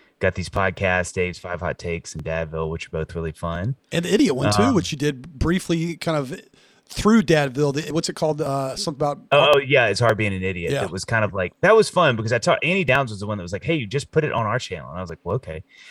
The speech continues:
Speaker 1: But I interviewed other comics, not other comics, 'cause I'm not a comic, but I
Speaker 2: <laughs>
Speaker 1: interviewed comics and just kinda got them to talk about being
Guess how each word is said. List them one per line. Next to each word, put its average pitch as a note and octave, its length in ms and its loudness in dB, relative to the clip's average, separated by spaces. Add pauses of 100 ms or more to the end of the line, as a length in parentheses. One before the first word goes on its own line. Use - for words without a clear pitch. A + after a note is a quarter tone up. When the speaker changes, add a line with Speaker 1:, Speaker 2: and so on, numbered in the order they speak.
(140)
Speaker 1:
But A2 160 6
I G#2 240 4
interviewed G#2+ 340 0
other F#2 220 2
comics, F#2 680 -8
not A2 200 0
other F2 180 -4
comics, D#2 420 -12
'cause D#2+ 140 -12
I'm D#2+ 120 -6
not D2+ 120 -8
a C#2 60 -8
comic, C2 240 -10
but D#2+ 100 -6
I E2 60 -2
Speaker 2:
<laughs> C2 40 -2
Speaker 1:
interviewed E2 320 -6
comics D#2 580 -8
and F2+ 120 -12
just E2+ 160 -10
kinda E2+ 180 -6
got D#2 180 -8
them E2 120 -8
to D2 60 -16
talk C2 160 -12
about E2 180 -10
being D#2+ 300 -8